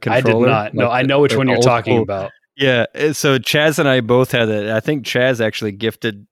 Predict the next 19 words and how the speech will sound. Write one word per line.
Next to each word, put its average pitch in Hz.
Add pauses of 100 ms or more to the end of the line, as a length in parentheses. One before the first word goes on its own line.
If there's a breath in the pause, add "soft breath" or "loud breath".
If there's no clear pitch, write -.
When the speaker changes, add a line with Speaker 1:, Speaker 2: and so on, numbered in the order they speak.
(160)
Speaker 2:
me 107
one 98
for 101
my 95
birthday 95
one 92
year. 90
And -
so 107
I 104
remember 107
having, 107
like, 101 (180)
the 117
old 107
school, 107
like, 101 (240)
texting 110
keyboard. 110